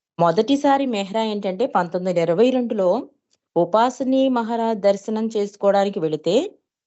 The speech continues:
ముందుగా బాబా దర్శనం అవుతుంది ఆవిడకి. అంటే ఇదంతా ఒక దివ్య ప్రణాళిక ప్రకారం జరుగుతోందా అనిపించక మానదు మనకి.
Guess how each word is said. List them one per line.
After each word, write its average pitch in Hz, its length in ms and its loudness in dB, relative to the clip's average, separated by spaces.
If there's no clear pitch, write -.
ముందుగా 269 340 4
బాబా 233 340 0
దర్శనం 226 480 -4
అవుతుంది 190 340 -2
ఆవిడకి. 147 240 -4
అంటే - 240 -2
ఇదంతా 220 380 0
ఒక 254 160 4
దివ్య 185 360 0
ప్రణాళిక 190 640 -2
ప్రకారం 208 520 -2
జరుగుతోందా 185 600 0
అనిపించక 202 460 -4
మానదు 170 280 0
మనకి. 151 380 -8